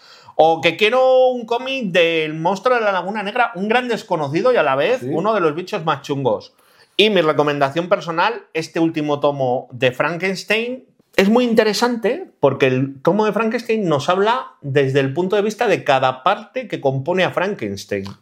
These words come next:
Speaker 2: Hola, interesante.
Speaker 1: O sea, vamos a ver el ojo de Frankenstein, la mano de Frankenstein, el corazón de Frankenstein, diferentes partes, una historia que va unido, mientras que a la vez vemos la historia clásica que ya conocemos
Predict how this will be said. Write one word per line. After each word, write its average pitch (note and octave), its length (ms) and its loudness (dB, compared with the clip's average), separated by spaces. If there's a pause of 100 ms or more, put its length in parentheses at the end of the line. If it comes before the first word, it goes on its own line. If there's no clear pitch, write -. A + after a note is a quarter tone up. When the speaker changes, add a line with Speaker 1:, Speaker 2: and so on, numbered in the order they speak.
(100)
Speaker 2:
Hola, A2+ 280 2
interesante. A2 300 -2
Speaker 1:
O - 40 0
sea, D#3 200 2
vamos D#3+ 340 0
a F3 500 0
ver F3 720 -2
el C3+ 180 2
ojo D#3+ 300 0
de D3+ 100 -4
Frankenstein, E3 640 -8
la A#2+ 100 -2
mano D3+ 300 -2
de C3+ 100 -4
Frankenstein, D3+ 720 -4
el A#2 140 -4
corazón A#2 420 0
de D3 80 0
Frankenstein, D#3+ 640 -4
diferentes C#3 440 0
partes, A3+ 640 -4
una D#3 200 2
historia F3+ 520 0
que C#3+ 120 -2
va D3+ 460 0 (360)
unido, D#3 480 0
mientras A#2+ 500 -4
que B2+ 100 -2
a A#2 40 2
la A#2 100 0
vez D3 360 0
vemos B2+ 560 -6
la B2+ 140 2
historia B2+ 340 0
clásica C3+ 340 -2
que C3 100 -2
ya A#2+ 120 -4
conocemos C#3 600 -2